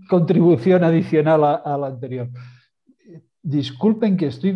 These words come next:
intentando ver si se nos incorporan ya todos, porque si, si empezamos ahora el debate y no se han incorporado, va a ser difícil que, que estemos todos en el mismo, en la, eh, al tanto de todas las, eh, contribuciones.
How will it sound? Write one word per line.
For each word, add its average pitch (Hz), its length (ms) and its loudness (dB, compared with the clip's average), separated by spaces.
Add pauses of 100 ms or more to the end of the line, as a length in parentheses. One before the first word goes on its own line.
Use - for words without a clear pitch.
(200)
intentando 147 760 -2
ver 190 220 -4
si 190 460 -8
se - 240 -12
nos 135 240 -10
incorporan 143 680 -2
ya 175 300 0
todos, 190 380 -2
porque 165 560 -6 (580)
si, - 720 -8 (140)
si - 200 -2
empezamos 185 560 2
ahora 208 220 4
el 190 80 2
debate 190 400 2
y 156 80 0
no 170 140 -2
se 185 100 -6
han 202 80 -2
incorporado, 190 720 -2
va 170 80 -4
a 160 40 -6
ser 190 180 -6
difícil 190 420 -6
que, - 380 -10
que 165 80 -6
estemos 165 440 -4
todos 170 300 -6
en 151 120 -6
el 143 100 -8
mismo, 147 480 -8 (240)
en 156 140 2
la, 151 80 2
eh, 151 340 -6 (100)
al 151 240 -4
tanto 170 340 -2
de 147 120 -4
todas 151 340 -6
las, 143 300 -8
eh, 131 160 -12
contribuciones. 120 1000 -10